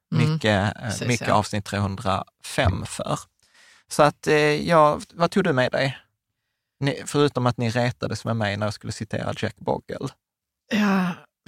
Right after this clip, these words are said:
Speaker 1: <clears throat> nej, men jag vet inte. Men jag tänker mer på, eh, det här med att hur, det, alltså det konstiga är att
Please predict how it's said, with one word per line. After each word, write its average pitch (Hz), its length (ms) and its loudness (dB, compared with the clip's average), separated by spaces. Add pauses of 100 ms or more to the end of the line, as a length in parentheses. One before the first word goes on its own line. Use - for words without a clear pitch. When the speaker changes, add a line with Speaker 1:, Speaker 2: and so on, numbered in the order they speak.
Speaker 1:
<clears throat> 190 400 4
nej, 190 180 6
men 208 120 6
jag 196 140 2
vet 190 200 0 (160)
inte. 190 200 -2
Men 220 100 4
jag 226 160 6
tänker 196 280 0
mer 247 320 2
på, 190 420 4
eh, 180 160 6
det 196 80 2
här 196 180 4
med 160 140 0
att - 200 -6 (540)
hur, 220 340 2
det, 196 220 -2
alltså 196 280 -2
det 180 80 -4
konstiga 214 720 0
är 165 220 0
att - 140 -10